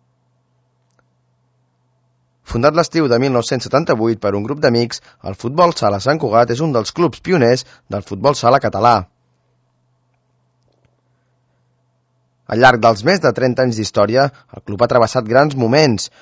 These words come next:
Durant quatre anys van, <coughs> durant quatre anys van militar a la Divisió de Plata,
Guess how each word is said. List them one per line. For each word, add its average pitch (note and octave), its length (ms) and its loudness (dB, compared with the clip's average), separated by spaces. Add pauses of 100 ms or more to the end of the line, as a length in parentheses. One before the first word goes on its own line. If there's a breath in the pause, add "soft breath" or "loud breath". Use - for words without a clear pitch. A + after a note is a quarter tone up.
(240 soft breath)
Durant B2 240 2
quatre F3+ 240 4
anys B2+ 240 0
van, B2 160 -8 (240)
<coughs> - 1400 2
durant B2 200 4
quatre C#3+ 240 4
anys C#3+ 200 4
van C3+ 120 4
militar C3+ 320 2
a D#3 60 4
la D#3 80 0
Divisió B2 260 0
de C#3 140 4
Plata, C3 320 4